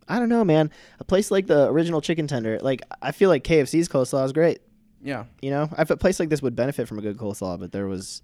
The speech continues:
Speaker 1: there was, like, no, it was, like, no mayo. It was just, like, kinda wet cabbage, clear wet cabbage.
Speaker 2: You muff cabbage.
Speaker 1: Yep. <laughs> Uh, yeah, it was pretty fucking gross.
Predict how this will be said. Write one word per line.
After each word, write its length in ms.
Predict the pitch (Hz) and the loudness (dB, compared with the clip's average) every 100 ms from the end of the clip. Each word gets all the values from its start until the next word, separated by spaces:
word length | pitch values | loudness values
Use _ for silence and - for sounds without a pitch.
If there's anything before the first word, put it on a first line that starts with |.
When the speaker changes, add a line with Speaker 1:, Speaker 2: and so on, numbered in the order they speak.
| _ _ _ _ _ - | _ _ _ _ _ -6
Speaker 1:
there 80 | 110 | -4
was, 120 | 110 | 0
like, 240 | 107 98 | -2 -2
no, 720 | 113 131 151 156 160 156 123 _ _ _ _ _ _ 131 | -4 0 4 4 4 2 -2 _ _ _ _ _ _ -4
it 80 | |
was, 260 | 127 143 147 | 0 0 0
like, 160 | 127 120 | -4 -2
no 240 | 131 151 | 0 0
mayo. 680 | 135 117 123 131 131 131 127 _ _ | 0 -2 0 2 2 0 -4 _ _
It 60 | 120 | -10
was 100 | 117 | -8
just, 160 | 139 127 | -8 -10
like, 140 | 107 | -10
kinda 240 | 120 123 101 | -8 -8 -6
wet 400 | 98 104 104 - | -4 -4 -6 -10
cabbage, 720 | 110 101 95 95 92 98 - _ | -8 -8 -6 -8 -8 -12 -16 _
clear 320 | - 156 151 | -4 0 0
wet 300 | 120 113 - _ _ - | 0 -4 -6 _ _ -12
cabbage. 560 | 101 98 95 90 - _ | -8 -6 -8 -10 -14 _
Speaker 2:
You 60 | 165 | -8
muff 280 | 151 160 - | -4 -4 -6
cabbage. 680 | - 160 147 82 - - - - | -6 -4 -4 -8 -14 -20 -20 -18
Speaker 1:
Yep. 300 | 120 117 120 _ _ - - - 160 | -6 -4 -6 _ _ -18 -16 -12 -10
<laughs> 200 | - - - - _ _ - - - - - _ _ - | -10 -10 -12 -12 _ _ -20 -20 -20 -20 -20 _ _ -2
Uh, 540 | 127 131 127 123 117 117 | 4 8 8 6 6 6
yeah, 200 | 170 135 _ _ | 6 4 _ _
it 60 | 135 | 0
was 120 | - | 4
pretty 160 | 160 | 2
fucking 320 | 156 151 147 143 | 4 2 2 4
gross. 420 | 143 104 - | 6 6 0